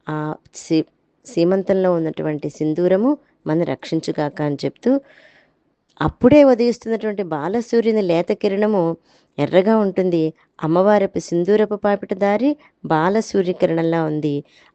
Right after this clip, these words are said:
అమ్మవారి యొక్క పాపటకు రెండు వైపులా ఉన్న కురులు అడ్డదిడ్డంగా ఉన్నాయి.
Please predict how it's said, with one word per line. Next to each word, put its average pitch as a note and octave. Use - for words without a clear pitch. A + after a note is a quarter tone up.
అమ్మవారి F#3+
యొక్క F#3+
పాపటకు F3
రెండు D#3+
వైపులా G#3
ఉన్న F#3+
కురులు F3+
అడ్డదిడ్డంగా G#3
ఉన్నాయి. F3